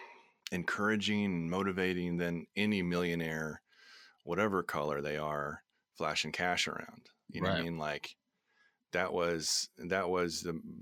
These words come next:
Speaker 1: sort of more modern un-, Underground Railroad kind of vi-, you know, vibe, or, you know, creating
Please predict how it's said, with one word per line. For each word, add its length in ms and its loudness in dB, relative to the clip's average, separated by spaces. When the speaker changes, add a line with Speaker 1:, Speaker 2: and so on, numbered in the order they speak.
Speaker 1:
sort 260 -6
of 60 -8
more 220 0
modern 380 0
un-, 180 -2
Underground 500 -4
Railroad 380 2
kind 400 0
of 160 -2
vi-, 220 0
you 80 -2
know, 120 -2
vibe, 460 0
or, 140 -2
you 120 -4
know, 180 -4
creating 640 0